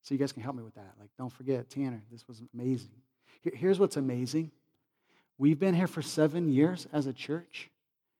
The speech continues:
and it hasn't taken seven years to win favor and credibility from people in our city. It happened much earlier than that, and now we're enjoying the,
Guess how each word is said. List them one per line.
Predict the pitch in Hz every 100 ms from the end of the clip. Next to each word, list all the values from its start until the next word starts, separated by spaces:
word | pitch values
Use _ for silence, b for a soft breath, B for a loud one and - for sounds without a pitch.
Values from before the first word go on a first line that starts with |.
| _ _ _ _ _
and | 185 202 139 151 160 - _ _ _ _ _ _ _ _ -
it |
hasn't | 160 190 185
taken | - 175 175
seven | 147 - 180 170 165
years | 160 196 156 -
to | 170
win | 147 170 170 147 B B
favor | - - - 170 208 175 170
and | 160 151
credibility | - 175 165 139 156 190 190 156 156 151 b b _ _ _ _
from | - 175
people | - 196 190 180
in | 165
our | 156
city. | - - 208 101 - _ _ _ _ _ _ _ _ _ _ _ _ -
It |
happened | 160 190 202
much | 190 175 -
earlier | 196 226 226 185
than | 156 151
that, | 139 135
and | 156
now | 190
we're | 196 208
enjoying | 180 165 143 190 220 202
the, | 175